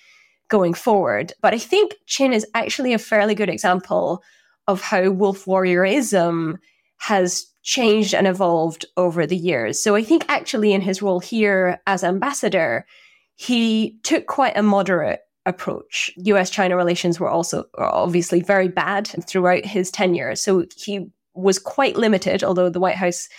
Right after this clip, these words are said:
says this was not the case. He has complained that he was frozen out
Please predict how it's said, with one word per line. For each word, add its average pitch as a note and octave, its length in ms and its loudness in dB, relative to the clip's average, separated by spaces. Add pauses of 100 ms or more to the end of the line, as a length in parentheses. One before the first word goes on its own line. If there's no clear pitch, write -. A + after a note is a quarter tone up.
(220)
says - 240 -2
this - 180 -4
was E3 140 -4
not F3+ 160 0
the - 60 -16
case. - 440 -8
He A3 240 -2
has F#3 200 0
complained F3 420 0
that F3 100 -2
he F3 160 -4
was E3 140 -2
frozen F#3 380 0
out E3 340 -2